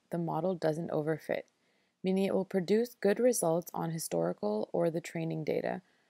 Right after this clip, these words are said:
but new data coming in will get scored with bad predictions.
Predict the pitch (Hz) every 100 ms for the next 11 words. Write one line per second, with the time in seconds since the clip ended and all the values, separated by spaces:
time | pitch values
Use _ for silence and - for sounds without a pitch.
0 | _ _ - 180 190 208 233 240 233 196
1 | 196 190 165 180 175 165 170 - - 165
2 | 175 170 165 - - - 160 - - -
3 | - - -